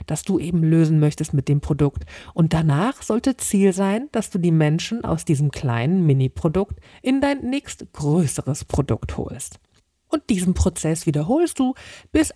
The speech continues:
all die Produkte, die du eben auf deiner Produkttreppe hast, von dem Kunden durchlaufen sind.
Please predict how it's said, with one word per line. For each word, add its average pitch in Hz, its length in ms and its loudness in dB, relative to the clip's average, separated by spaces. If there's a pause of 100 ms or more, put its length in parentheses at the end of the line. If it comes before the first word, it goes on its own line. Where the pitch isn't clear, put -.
all 269 380 2
die 262 140 -2
Produkte, 220 600 2
die 202 120 0
du 196 100 2
eben 175 260 2
auf 165 120 -2
deiner 156 200 2
Produkttreppe 143 720 0
hast, 139 220 -4
von 320 200 0
dem 302 160 2
Kunden 175 320 2
durchlaufen 139 600 0
sind. - 340 -12